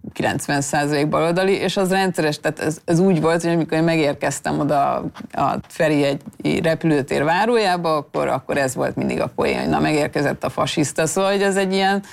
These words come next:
ilyen állandó szófordulat volt, én ebben nem tudtam mit kezdeni, röhögtem rajta,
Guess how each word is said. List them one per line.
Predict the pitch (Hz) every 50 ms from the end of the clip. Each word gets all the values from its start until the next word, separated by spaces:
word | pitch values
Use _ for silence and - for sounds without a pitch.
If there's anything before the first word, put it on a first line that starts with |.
| - - - - - - -
ilyen | - 190 196 196 196
állandó | 190 190 170 156 156 156 151 151 151
szófordulat | 147 - 202 190 175 - 180 180 170 165 160 156 156 156
volt, | 160 156 151 151 147 151 - 147 - - - - -
én | - 147 147
ebben | 143 143 147 147
nem | 143 139 139 135
tudtam | - 131 - - 135 143
mit | 165 180 165
kezdeni, | - 170 156 143 147 139 135
röhögtem | 135 147 156 156 151 135 - - - 151 151
rajta, | 156 151 143 143 147 - - - 143 147 151 151